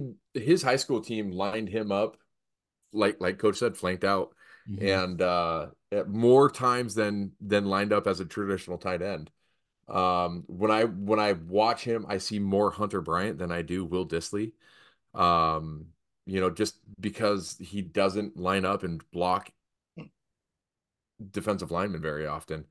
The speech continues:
Speaker 1: Um, he is, he is a heck of a, he,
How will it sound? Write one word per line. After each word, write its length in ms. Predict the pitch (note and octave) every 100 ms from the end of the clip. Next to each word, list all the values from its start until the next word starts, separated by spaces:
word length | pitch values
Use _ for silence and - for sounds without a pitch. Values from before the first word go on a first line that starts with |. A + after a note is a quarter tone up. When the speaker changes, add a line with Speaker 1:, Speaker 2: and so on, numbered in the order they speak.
| _ _ _ _ _
Speaker 1:
Um, 800 | - F#2+ F#2 F#2 F2 E2+ E2+ D#2+ - _
he 320 | _ - C3 G#2+
is, 400 | A#2+ C3 G#2+ E2+
he 240 | A2+ D#3
is 160 | C3+ B2
a 80 | G#2
heck 240 | B2 B2+
of 80 | A#2
a, 120 | A2+ F#2 - - -
he, 220 | A2+